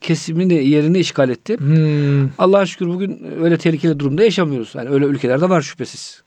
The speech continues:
Speaker 1: Suriye'si, Afganistan'ı falan. Yani her köşe başında bizi bekleyen bir tehlike yok. Yani
Speaker 2: Evet.
Speaker 1: trafiğe çıkmazsanız İstanbul'da. Bu sefer ne oldu? O eski korkularımız beyindeki faz olmaya başladı.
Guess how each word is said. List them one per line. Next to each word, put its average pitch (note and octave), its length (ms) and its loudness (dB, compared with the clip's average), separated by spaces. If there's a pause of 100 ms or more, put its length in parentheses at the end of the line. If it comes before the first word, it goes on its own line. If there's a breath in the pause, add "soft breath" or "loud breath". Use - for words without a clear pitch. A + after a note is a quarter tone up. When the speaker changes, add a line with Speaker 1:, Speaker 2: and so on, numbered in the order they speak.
Speaker 1:
Suriye'si, B2 520 -4
Afganistan'ı B2+ 580 -8
falan. E3+ 300 0 (720 loud breath)
Yani C3 100 0
her E3 120 2
köşe D#3 260 -2
başında D3+ 260 -2
bizi D3 140 -4
bekleyen D3+ 300 0
bir C3+ 60 -6
tehlike G#3 320 -2
yok. - 340 -2 (120)
Yani A#2+ 180 -10
Speaker 2:
Evet. B2 220 0
Speaker 1:
trafiğe D3+ 260 -2
çıkmazsanız C#3 540 -6
İstanbul'da. D3 540 -4 (840 loud breath)
Bu E3+ 60 -8
sefer A3 280 2
ne G#3+ 100 2
oldu? C4 320 2 (320)
O E3 100 -6
eski F3+ 320 -4
korkularımız F3 840 0
beyindeki E3 640 0 (580 loud breath)
faz F3 320 0
olmaya D#3 300 0
başladı. - 340 -12